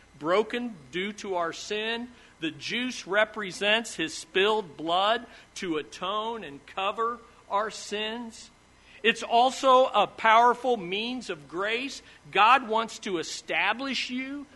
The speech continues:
through the Lord's Supper and remind you of the new covenant blessings that are ours, the indwelling Spirit, the forgiveness of sins, but most of all,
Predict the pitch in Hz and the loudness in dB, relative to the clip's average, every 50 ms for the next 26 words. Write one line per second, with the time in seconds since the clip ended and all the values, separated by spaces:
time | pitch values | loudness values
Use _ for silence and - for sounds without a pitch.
0 | - _ _ - - - 185 180 202 214 226 240 254 262 269 240 240 214 202 196 | -20 _ _ -20 -16 -10 -6 -2 -2 0 0 0 -2 -4 -4 -4 -4 -4 -2 0
1 | 196 208 226 233 220 - - - - 208 214 220 220 - 254 254 254 262 254 - | 0 0 0 0 -2 -4 -10 -8 -4 -2 -2 -2 -2 -4 -8 -10 -10 -10 -14 -18
2 | - - - - 196 185 175 170 175 175 170 160 156 160 180 196 214 233 254 262 | -20 -14 -8 -4 -4 -4 -4 -4 -6 -6 -8 -10 -8 -6 -4 -2 -2 -2 -2 -4
3 | 254 233 247 277 269 233 185 165 143 147 156 143 147 151 180 226 262 262 - - | -6 -8 -10 -8 -6 -8 -8 -8 -8 -8 -8 -6 -6 -4 -2 -2 -2 -2 -4 -4
4 | - 226 233 240 233 240 226 208 165 - 151 151 165 185 208 233 220 - 269 269 | 0 0 0 0 0 -2 -6 -8 -8 -10 -8 -4 0 2 2 2 2 0 -4 -6
5 | 262 226 - 196 196 185 170 160 151 151 139 - 175 185 185 202 220 233 247 262 | -6 -6 -4 -2 0 2 2 2 2 0 0 2 4 6 8 8 8 6 6 4
6 | 269 247 - - - - - - - 160 160 156 - 185 202 247 277 277 240 220 | 0 -4 -8 -14 -16 -20 -20 -12 -10 -8 -8 -4 0 2 2 2 2 0 -2 -4
7 | 233 247 240 240 240 240 226 214 202 - - - - 214 220 233 240 247 254 247 | -2 -2 -2 -2 -4 -6 -8 -10 -12 -14 -14 -12 -8 -6 -4 -2 -2 -4 -4 -6
8 | - 196 175 - - - 147 127 127 131 175 233 269 285 285 269 254 233 - - | -8 -10 -10 -8 -8 -8 -8 -8 -8 -6 -4 -2 -2 -2 -2 -4 -6 -6 -6 -8
9 | 214 180 156 - - - 226 233 240 247 214 175 165 196 185 - 185 196 214 247 | -10 -10 -10 -10 -8 -6 -4 -4 -4 -4 -6 -8 -10 -10 -10 -8 -8 -6 -6 -6
10 | 262 - - 214 185 170 196 226 262 277 262 233 202 170 - | -8 -8 -12 -12 -10 -10 -8 -8 -6 -6 -6 -8 -8 -10 -12